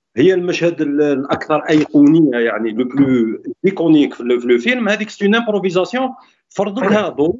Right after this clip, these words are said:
التصوير اللي كانت كارثيه. باش تشوف يعني هذه تزيد شويه في لا ليجوند تاع الفيلم، تزيد شويه في لا ليجوند تاع الفيلم باللي لوفر ال-، الفيلم في حد ذاته تحفه،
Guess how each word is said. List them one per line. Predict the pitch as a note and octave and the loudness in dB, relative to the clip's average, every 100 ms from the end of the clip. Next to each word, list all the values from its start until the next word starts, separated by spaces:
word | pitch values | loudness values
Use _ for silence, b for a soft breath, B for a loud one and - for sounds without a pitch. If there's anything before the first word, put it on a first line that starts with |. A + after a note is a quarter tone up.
| C4 | -12
التصوير | _ - F3+ A3+ C4+ | _ -12 -10 -6 -4
اللي | A3+ A#3+ | 0 0
كانت | A#3+ A#3 A3+ | 0 -2 -2
كارثيه. | A3+ G#3+ F#3 C#3+ G#2+ - _ _ _ _ _ | -4 -4 -6 -6 -6 -10 _ _ _ _ _
باش | D#3+ D3+ | -4 -2
تشوف | G#3+ D3+ | 0 0
يعني | E3+ F3+ D3+ | 2 2 2
هذه | D#3+ | 0
تزيد | E3 - G#3 | -8 -6 -8
شويه | G#3+ F3+ G3 F#3+ | -6 -4 -2 -2
في | E3 | 0
لا | D#3 | 2
ليجوند | E3+ D#3+ E3+ C3 | 2 2 0 -2
تاع | - B2+ | -4 -6
الفيلم، | B2 C#3 G#2+ F#2+ - _ _ _ _ | -2 -2 -2 -4 -16 _ _ _ _
تزيد | G#2 C#3 | -2 0
شويه | D#3 D3 D3+ | 0 2 2
في | C#3 | 2
لا | C#3+ | 0
ليجوند | C#3 C3+ C3 B2 | 0 0 -2 -2
تاع | A#2 | -2
الفيلم | - F#3+ | 0 -2
باللي | E3 D#3 D3+ C#3+ A#2+ A#2+ - | -2 0 2 4 2 -2 -2
لوفر | F#3 C3+ A#2 A#2 | 0 -2 -6 -10
ال-، | G#2+ A#2 | -8 -6
الفيلم | A2+ G#2+ G#2 D#3 C3+ | -6 -6 -2 0 0
في | C#3+ | 0
حد | C#3+ A#2+ | -2 0
ذاته | B2+ A#2 G#2 F#2+ - | 0 0 -6 -8 -6
تحفه، | D#3+ - F3+ G#3+ | -6 -2 -4 -4